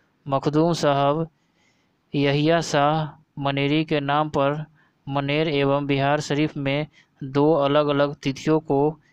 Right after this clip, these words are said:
इस उर्स का आयोजन होता है। मेष क्रांति का मेला,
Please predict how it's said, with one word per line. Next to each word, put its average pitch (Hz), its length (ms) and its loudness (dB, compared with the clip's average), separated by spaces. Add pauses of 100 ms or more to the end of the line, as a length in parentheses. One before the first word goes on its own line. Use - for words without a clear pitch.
(160)
इस 151 360 -4
उर्स 151 260 -2
का 143 240 0
आयोजन 139 540 2
होता 131 440 0
है। 135 420 -2 (3500)
मेष 147 420 -2
क्रांति 143 480 -2
का 160 200 -2
मेला, 135 600 0